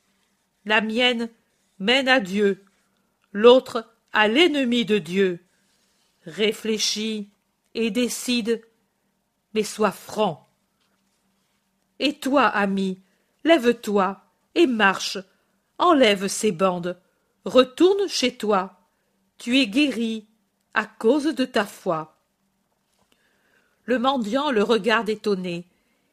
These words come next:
Il n'ose pas essayer d'allonger la main, puis il essaye. Elle est intacte, redevenue identique à la main gauche.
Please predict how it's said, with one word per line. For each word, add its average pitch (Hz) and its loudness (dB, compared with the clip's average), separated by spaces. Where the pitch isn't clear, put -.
Il 254 -2
n'ose 277 -2
pas 330 2
essayer 240 -2
d'allonger 208 0
la 196 0
main, 185 -6
puis 302 -2
il 240 -4
essaye. 202 -6
Elle 240 -4
est 233 -4
intacte, 190 -8
redevenue 320 2
identique 269 -2
à 214 2
la 220 0
main 202 -2
gauche. 180 -6